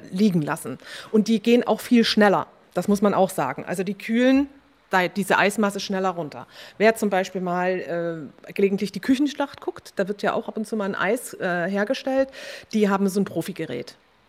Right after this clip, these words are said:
was ein bisschen teurer ist und was dann auch in, in einer Viertelstunde oder in zehn Minuten ein Eis herstellt. Das kann ich mit diesen Akkugeräten nicht machen.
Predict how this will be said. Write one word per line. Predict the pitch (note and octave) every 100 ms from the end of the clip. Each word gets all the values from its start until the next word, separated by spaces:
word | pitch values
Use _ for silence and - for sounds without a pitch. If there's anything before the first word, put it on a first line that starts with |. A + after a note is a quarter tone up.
| _ _ _
was | - E3+
ein | F3
bisschen | F3+ -
teurer | E3 F#3 A3 A3
ist | G#3+ -
und | - F3
was | F3+ -
dann | F#3
auch | - F#3+ F#3
in, | F3+
in | F3+
einer | F3
Viertelstunde | E3+ G3 F3+ - G#3 G3+
oder | E3
in | E3
zehn | F#3+
Minuten | F#3 F3+ G#3 G3+ -
ein | F3
Eis | - G3 G3
herstellt. | C#3+ - - A2+ - _ - - - -
Das | F3+ -
kann | A3 A3
ich | F#3 - -
mit | F3+ -
diesen | F3+ E3+ F3 -
Akkugeräten | F#3+ C4+ A3+ G3+ F#3+ F#3+ F3
nicht | F3+ - D#3
machen. | C#3+ D3